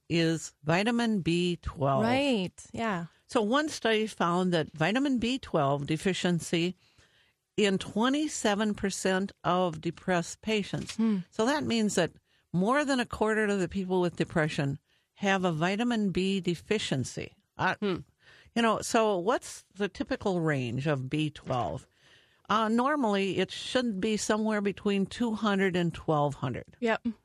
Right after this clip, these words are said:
Speaker 1: But several studies have found that when B twelve is in the range of three to four hundred, these patients continue to struggle with sleep problems,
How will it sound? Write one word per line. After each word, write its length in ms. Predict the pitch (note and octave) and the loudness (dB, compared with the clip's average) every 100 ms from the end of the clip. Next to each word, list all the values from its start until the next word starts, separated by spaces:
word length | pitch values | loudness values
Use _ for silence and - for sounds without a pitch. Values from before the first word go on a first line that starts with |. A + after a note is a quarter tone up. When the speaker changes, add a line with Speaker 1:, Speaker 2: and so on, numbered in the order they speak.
| _ _ _ - | _ _ _ -2
Speaker 1:
But 260 | G3+ G3 - | 2 2 -2
several 400 | - - A#3+ D4+ | -6 -2 0 0
studies 420 | - A3 G#3+ G#3+ | 0 2 2 2
have 140 | G#3+ - | -2 0
found 320 | F3 F3+ F3+ | 2 2 2
that 100 | C#3+ | 2
when 160 | D#3+ | 0
B 160 | D3+ F#3 | 0 -2
twelve 480 | - - D#3+ D#3+ D3+ | -2 0 2 2 0
is 180 | D3+ D#3 | -2 0
in 140 | E3+ E3+ | 0 0
the 80 | |
range 360 | D3+ E3 F3 E3+ | 0 0 0 0
of 120 | C3+ | -4
three 480 | - - - A3 A3 | -6 -12 -4 -2 0
to 120 | F#3+ | -2
four 420 | - - B3+ C4+ | -4 -4 -2 0
hundred, 420 | B3+ D3 B2+ C3 - _ _ _ _ _ _ | 0 0 0 -2 -8 _ _ _ _ _ _
these 280 | G3+ C#4 - | 0 0 -2
patients 600 | - G#3+ F#3 - F3+ - | 0 2 2 2 0 0
continue 560 | - F3 - G#3 A3+ A#3 | 0 0 2 2 2 0
to 140 | G#3+ | -2
struggle 460 | - E3+ E3+ F3 E3 | 0 0 2 2 0
with 140 | D3 | -2
sleep 380 | - - G#3 - | -2 -2 -2 -2
problems, 600 | F#3 D#3+ E3 F#3 G3+ - | -4 -2 -2 -4 -6 -12